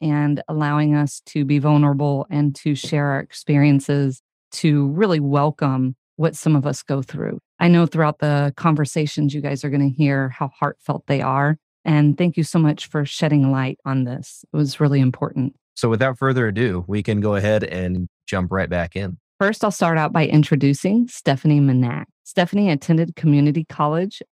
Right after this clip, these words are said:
Speaker 1: of Lake County in Grayslake, Illinois, graduating in two thousand and four.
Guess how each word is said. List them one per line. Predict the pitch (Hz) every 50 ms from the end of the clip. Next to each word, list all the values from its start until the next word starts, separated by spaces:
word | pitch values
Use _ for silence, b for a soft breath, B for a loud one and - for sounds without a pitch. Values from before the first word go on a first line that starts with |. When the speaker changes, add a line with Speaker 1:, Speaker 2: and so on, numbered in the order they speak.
| _ -
Speaker 1:
of | - 147 131 123 139
Lake | 131 135 143 151 170 175 - - -
County | - - 160 143 143 147 160 185 220 - -
in | 143 139 135 120
Grayslake, | - 127 131 139 135 147 151 147 - 131 127 135 135 143 175 208 - - -
Illinois, | - - 139 135 127 127 127 135 143 156 180 220 240 - -
graduating | - - 139 139 147 151 165 170 175 175 185 196 190
in | - 143 139 135
two | - - - 151
thousand | - 151 135 139 139 127 139 135
and | 127 127 123 120 -
four. | - 139 131 131 - - - -